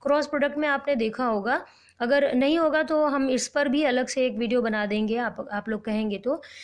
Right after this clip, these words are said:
वैसे थोड़ा सा हम यहाँ पर देख लेते हैं कि अगर यहाँ पर हमने ये ओरिजिन माना है, यहाँ पर एक पार्टिकल पी कंसीडर कर लिया, पी लिखा नहीं मैंने क्योंकि फिर आप लोग कन्फ्यूज हो सकते हैं, यहाँ पर कोई पार्टिकल हमने कंसीडर कर लिया है,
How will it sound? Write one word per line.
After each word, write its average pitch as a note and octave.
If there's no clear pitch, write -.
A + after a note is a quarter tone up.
वैसे B3+
थोड़ा C#4
सा C#4+
हम D4
यहाँ C#4
पर C4+
देख C4+
लेते A#3+
हैं C#4
कि D4+
अगर D4
यहाँ C#4+
पर C#4+
हमने C#4
ये C#4
ओरिजिन A3+
माना A3
है, C4
यहाँ B3+
पर B3
एक B3
पार्टिकल G#3+
पी C4
कंसीडर A3
कर G3+
लिया, A3
पी D4
लिखा C4
नहीं C4
मैंने B3
क्योंकि B3
फिर A#3+
आप G#3+
लोग A3+
कन्फ्यूज A3
हो G3+
सकते F#3+
हैं, D4
यहाँ C#4+
पर C4
कोई B3+
पार्टिकल A3+
हमने A#3+
कंसीडर G3+
कर F#3+
लिया F#3
है, C4+